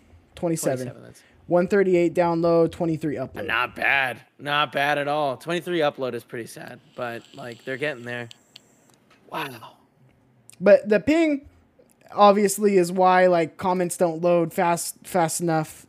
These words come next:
Speaker 1: Um, it's obviously why, like, the thumbnails you saw take, take a minute to load in, because it's each individual piece of information, whereas the videos had less trouble because that's just one piece of information.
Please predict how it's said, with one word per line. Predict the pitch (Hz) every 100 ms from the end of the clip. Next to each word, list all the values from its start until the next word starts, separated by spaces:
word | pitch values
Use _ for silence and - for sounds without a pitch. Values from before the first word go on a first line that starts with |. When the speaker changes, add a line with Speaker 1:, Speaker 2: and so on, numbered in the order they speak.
| -
Speaker 1:
Um, | 151 151 147 143 135
it's | 147 139
obviously | 143 151 151 151 - 156
why, | 151 147 147 147 147 143 139 139
like, | 143 139
the | 139
thumbnails | - 175 170 175 170 160
you | 156
saw | 175 156
take, | - 180 - - 123
take | - 165
a |
minute | 165 165 156
to | 165
load | 156 160
in, | 165 165 175 - - - -
because | 165 165
it's | 147 -
each | 220 190
individual | 208 180 175 175
piece | 175 170
of | 160
information, | 156 147 151 160 - 143
whereas | 143 143
the | 143
videos | 156 190 196 165 151
had | 170 143
less | 165 -
trouble | - 151 139
because | 139 131
that's | 143 139
just | - 139
one | 135 135
piece | 127 131
of | 127
information. | 127 131 127 123 107